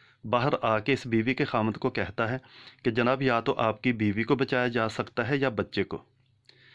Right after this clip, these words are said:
इस वक्त अल्लाह जानता है या वो खामद के इस पर क्या गुजरती है,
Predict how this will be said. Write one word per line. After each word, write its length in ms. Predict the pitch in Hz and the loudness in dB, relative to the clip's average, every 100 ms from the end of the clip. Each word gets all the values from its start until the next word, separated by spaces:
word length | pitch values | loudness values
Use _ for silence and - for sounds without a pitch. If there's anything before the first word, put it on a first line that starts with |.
| - - _ _ 147 | -20 -20 _ _ -6
इस 200 | - 165 | 0 0
वक्त 220 | 160 - | 0 -2
अल्लाह 360 | 127 127 151 | 2 4 4
जानता 400 | 143 123 110 113 | 2 2 2 2
है 200 | 123 151 | 2 2
या 120 | 147 127 | 4 2
वो 140 | 120 | 0
खामद 380 | - 110 120 - | 0 2 2 0
के 100 | - | -2
इस 180 | - - | -2 -2
पर 200 | 127 123 | -2 -2
क्या 280 | - 117 | 0 0
गुजरती 500 | 120 - 98 - 95 | 0 0 0 -2 -6
है, 120 | - | -6